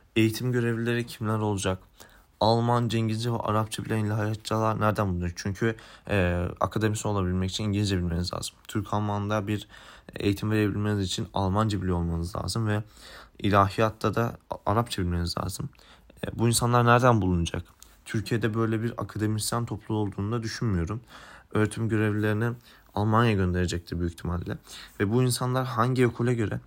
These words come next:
nasıl bir eğitim alacak? Bunlar da bir soru işareti. Aldıkları eğitimin amacı ne bunların? Hiçbirinin ortada mantıklı bir açıklamasını ben bulamıyorum.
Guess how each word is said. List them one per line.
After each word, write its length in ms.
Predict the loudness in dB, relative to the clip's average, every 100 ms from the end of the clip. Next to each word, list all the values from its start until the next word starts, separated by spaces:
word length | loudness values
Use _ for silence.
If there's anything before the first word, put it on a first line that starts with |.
| -2
nasıl 220 | 0 2
bir 60 | 4
eğitim 240 | 4 4
alacak? 320 | 2 2 -2 -6
Bunlar 220 | -2 0 0
da 80 |
bir 60 | -2
soru 240 | -4 -4
işareti. 380 | -4 -6 -12 -12 -20 _ -20 -20 -14 -2
Aldıkları 520 | 0 0 -2 -2 0
eğitimin 340 | -2 -2 -4 0
amacı 320 | 0 2 2
ne 120 | 0
bunların? 340 | 0 -2 -4 -8 _ _ -20 -20 -20 -6
Hiçbirinin 540 | -4 -2 -2 -2 -2
ortada 400 | -2 -4 -4 -4
mantıklı 520 | -2 -2 -4 -10 -8
bir 40 | -6
açıklamasını 640 | -6 -8 -6 -6 -6 -4
ben 160 | -4 -2
bulamıyorum. 440 | -2 0 -2 -4